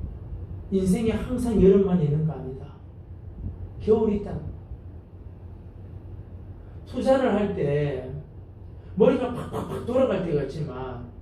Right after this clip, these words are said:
그런데 그 투자를 여러분 하지 못한 머리가 여러분 굳을 때가 온다는 거.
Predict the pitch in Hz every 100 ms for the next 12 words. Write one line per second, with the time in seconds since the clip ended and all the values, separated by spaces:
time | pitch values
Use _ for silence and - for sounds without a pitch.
0 | - - - - - - - 277 226 214
1 | 247 285 285 254 254 254 196 196 190 165
2 | 147 135 127 - - - - - - -
3 | - - 285 285 202 196 214 180 - 294
4 | 302 190 196 196 180 180 294 339 - 214
5 | 151 143 151 151 151